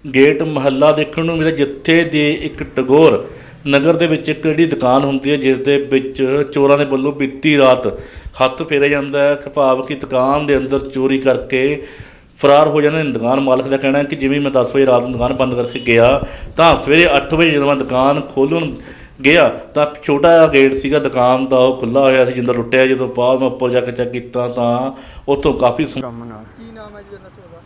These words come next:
Speaker 2: ਪੰਕਜ ਜਨਰਲ ਸਟੋਰ।
Speaker 3: ਕਿਹੜੀ ਜਗ੍ਹਾ ਮੌਜੂਦ ਹੈ ਜੀ ਇਹ?
Speaker 2: ਟੈਗੋਰ ਪਾਰਕ।
Speaker 3: ਤੇ
Speaker 2: ਗੜੀ
Speaker 3: ਕੀ
Speaker 2: ਗੇ-, ਗੜੀ ਗੇਟ ਹੁਸ਼ਿਆਰਪੁਰ।
Speaker 3: ਕੀ ਇੱਥੇ ਵਾਰਦਾਤ ਹੋਈ ਹੈ ਤੁਹਾਡੀ?
Speaker 2: ਵਾਰਦਾਤ ਸ-, ਦਸ ਵਜੇ ਮੈਂ ਦੁਕਾਨ ਬੰਦ ਕਰਕੇ ਗਿਆ ਵਾਂ।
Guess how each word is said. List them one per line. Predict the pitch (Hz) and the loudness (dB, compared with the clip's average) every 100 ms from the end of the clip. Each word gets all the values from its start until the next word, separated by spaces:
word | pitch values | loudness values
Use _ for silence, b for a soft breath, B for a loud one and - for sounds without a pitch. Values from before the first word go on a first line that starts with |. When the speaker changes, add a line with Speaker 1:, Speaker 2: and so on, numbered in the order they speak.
| - - - - - - | -20 -20 -20 -20 -20 -16
Speaker 2:
ਪੰਕਜ | 151 139 170 | -14 -8 -6
ਜਨਰਲ | 165 170 | -6 -8
ਸਟੋਰ। | 165 180 170 170 147 - | -10 -8 -8 -10 -14 -20
Speaker 3:
ਕਿਹੜੀ | 220 220 | -20 -18
ਜਗ੍ਹਾ | 233 226 | -16 -18
ਮੌਜੂਦ | 233 208 202 | -18 -20 -20
ਹੈ | 190 | -20
ਜੀ | - | -20
ਇਹ? | - | -16
Speaker 2:
ਟੈਗੋਰ | 165 156 156 143 | -8 -4 -4 -4
ਪਾਰਕ। | 156 151 156 139 - - _ _ _ _ _ _ _ _ _ _ _ _ - | -6 -6 -8 -16 -20 -20 _ _ _ _ _ _ _ _ _ _ _ _ -20
Speaker 3:
ਤੇ | 127 | -12
Speaker 2:
ਗੜੀ | 151 175 | -6 -6
Speaker 3:
ਕੀ | 151 | -8
Speaker 2:
ਗੇ-, | - - - _ _ _ _ _ _ _ - _ _ 139 | -14 -20 -20 _ _ _ _ _ _ _ -20 _ _ -14
ਗੜੀ | 156 165 | -10 -8
ਗੇਟ | 165 | -8
ਹੁਸ਼ਿਆਰਪੁਰ। | 151 - 135 110 120 - - - - - | -10 -12 -14 -12 -18 -20 -20 -20 -20 -20
Speaker 3:
ਕੀ | 233 247 | -20 -18
ਇੱਥੇ | 247 | -16
ਵਾਰਦਾਤ | 240 196 180 165 | -18 -18 -20 -20
ਹੋਈ | 165 | -20
ਹੈ | - | -20
ਤੁਹਾਡੀ? | - - - - 131 | -20 -20 -20 -20 -12
Speaker 2:
ਵਾਰਦਾਤ | 135 143 165 170 | -6 -6 -4 -8
ਸ-, | 147 - 147 | -8 -16 -10
ਦਸ | 151 156 | -10 -8
ਵਜੇ | 160 | -8
ਮੈਂ | 165 160 | -8 -10
ਦੁਕਾਨ | 143 147 | -8 -10
ਬੰਦ | 147 156 | -10 -10
ਕਰਕੇ | 151 156 156 | -10 -10 -10
ਗਿਆ | 147 135 | -12 -12
ਵਾਂ। | 127 | -12